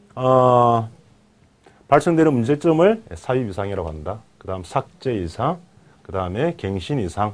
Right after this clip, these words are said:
문제를 풀어봤습니다. 그죠? 풀어봤었고, 그다음 종속으로 인한 이상 현상의 문제점을 해결하기 위해 속성들 간의 종속 관계를 분석하여 여러 개의 릴레이션을 분해하는 과정을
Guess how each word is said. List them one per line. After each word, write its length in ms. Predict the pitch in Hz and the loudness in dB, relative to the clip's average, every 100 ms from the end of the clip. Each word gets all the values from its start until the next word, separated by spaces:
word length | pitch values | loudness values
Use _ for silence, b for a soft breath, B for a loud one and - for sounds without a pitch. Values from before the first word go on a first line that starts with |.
| 104 | -10
문제를 300 | 87 87 90 | -14 -12 -12
풀어봤습니다. 540 | 104 92 87 95 82 | -10 -10 -10 -12 -10
그죠? 360 | 82 80 131 180 - | -8 -4 -4 -4 -12
풀어봤었고, 1040 | - 87 90 - 76 - 110 92 90 156 170 _ _ _ _ _ _ _ _ _ _ - b b b b _ | -18 -10 -10 -10 -18 -6 0 2 2 0 -6 _ _ _ _ _ _ _ _ _ _ -20 b b b b _
그다음 240 | 107 110 | -4 2
종속으로 400 | 151 170 165 143 | 2 4 4 6
인한 320 | 131 135 139 | 6 6 4
이상 320 | 107 101 120 120 | -2 0 -2 0
현상의 480 | 127 117 127 123 | -4 -4 -2 -2
문제점을 440 | 104 101 113 131 113 | -2 -4 -2 -2 -2
해결하기 480 | 127 135 135 131 104 | 0 2 2 2 2
위해 300 | 110 160 185 | 6 6 6
속성들 540 | - 160 156 143 123 | -4 -10 -10 -6 -6
간의 420 | 113 101 113 190 196 b b - | -2 0 0 -2 -4 b b -8
종속 300 | 143 - 151 | -6 -2 -2
관계를 360 | 127 127 107 - - | 0 0 -2 -6 -6
분석하여 800 | 160 160 139 - 127 117 170 214 b b b | -4 -4 -6 -6 -4 4 4 4 b b b
여러 180 | 104 120 | 2 4
개의 200 | 156 165 | 6 4
릴레이션을 440 | 110 110 135 120 110 | 4 2 0 -2 -4
분해하는 320 | 160 139 123 | -2 -2 -2
과정을 540 | 92 90 107 190 220 | -4 -4 0 0 0